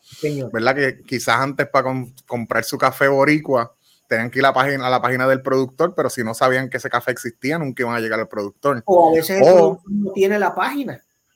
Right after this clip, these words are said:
Speaker 2: Exacto. O, o cómprame café en el supermercado y envíamelo por correo.
Speaker 1: Exacto.
Speaker 2: Así que, en verdad, yo estoy bien impresionado. Hay uno de ellos,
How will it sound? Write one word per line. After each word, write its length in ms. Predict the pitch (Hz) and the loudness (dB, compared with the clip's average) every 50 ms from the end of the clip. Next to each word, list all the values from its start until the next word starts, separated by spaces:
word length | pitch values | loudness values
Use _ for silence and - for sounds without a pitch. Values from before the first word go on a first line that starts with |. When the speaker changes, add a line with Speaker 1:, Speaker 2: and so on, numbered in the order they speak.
| _ _ _ - | _ _ _ -6
Speaker 2:
Exacto. 680 | 110 110 107 107 - 131 127 120 - - - 98 - - | -4 -4 -2 -2 2 2 2 2 0 -4 -16 -16 -6 2
O, 520 | - 139 180 202 196 185 170 175 175 175 - - _ _ _ _ _ _ _ | 6 8 8 10 10 8 8 6 4 0 -10 -20 _ _ _ _ _ _ _
o 340 | - 127 127 123 123 120 117 | 0 2 2 4 2 2 2
cómprame 760 | - 139 139 147 - 180 180 185 190 190 190 190 190 185 180 | 2 0 0 2 2 2 2 2 2 0 0 0 -2 -2 -2
café 280 | - 170 160 - 196 185 | -2 -2 -2 0 -2 -2
en 60 | 185 | 0
el 80 | 180 170 | -2 -2
supermercado 520 | 180 175 175 170 175 165 170 - 175 185 185 | -2 -2 -2 -2 -2 -4 -2 -2 -2 0 0
y 40 | |
envíamelo 420 | 170 156 143 151 160 170 175 175 175 170 | -2 -2 -2 -2 -2 0 0 0 0 -2
por 160 | 165 156 156 | -2 -6 -6
correo. 500 | - 139 131 135 165 165 147 113 98 _ _ _ _ _ - 165 | -8 -8 -4 -2 0 0 0 -2 -4 _ _ _ _ _ -2 -2
Speaker 1:
Exacto. 480 | 160 151 - 165 147 147 139 - - | -2 0 0 0 0 0 0 0 -2
Speaker 2:
Así 260 | 117 120 107 131 127 127 | -4 -4 -4 -6 -6 -2
que, 520 | 147 143 143 139 135 127 113 98 95 113 | -2 0 0 0 0 -2 -4 -6 -8 -8
en 140 | 117 113 117 | -8 -6 -4
verdad, 560 | 117 113 110 113 120 127 139 147 147 143 135 117 98 - | -4 -4 -4 -2 -2 -2 -2 -2 -4 -6 -8 -12 -14 -18
yo 480 | 101 107 107 113 113 120 127 135 135 135 | -16 -10 -6 -4 -2 0 2 2 0 0
estoy 240 | 135 - - 135 131 | -2 -4 -4 -2 0
bien 120 | 131 127 | 0 0
impresionado. 440 | 135 131 131 135 131 - 143 127 127 | -2 -4 -6 -8 -6 -6 -4 0 2
Hay 80 | 131 135 | 2 2
uno 160 | 147 160 160 | 2 0 0
de 60 | 165 | 0
ellos, 220 | 170 160 147 - | 0 -2 -4 -6